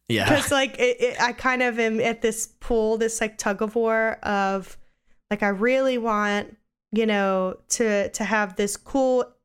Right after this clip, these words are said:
Speaker 2: you know, edgier kinda sound. I don't know. I guess, like, a Muse thing, 'cause I think Muse are just so cool.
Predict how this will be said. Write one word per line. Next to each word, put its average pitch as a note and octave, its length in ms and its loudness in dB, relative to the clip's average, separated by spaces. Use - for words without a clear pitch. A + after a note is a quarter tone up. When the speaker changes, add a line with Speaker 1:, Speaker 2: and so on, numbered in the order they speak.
Speaker 2:
you A#3+ 100 2
know, G3+ 160 0
edgier G#3+ 1200 0
kinda A3 260 -2
sound. G3+ 760 0
I G#3+ 80 0
don't G3+ 180 -2
know. F#3 200 -2
I - 80 -2
guess, B3+ 240 -2
like, A#3+ 140 -2
a G3+ 80 0
Muse G#3 480 0
thing, D#3+ 340 -2
'cause A3 180 -4
I A3+ 120 2
think A#3 240 -4
Muse G3+ 280 0
are G#3 80 0
just G3 240 -4
so F3+ 140 0
cool. - 420 -4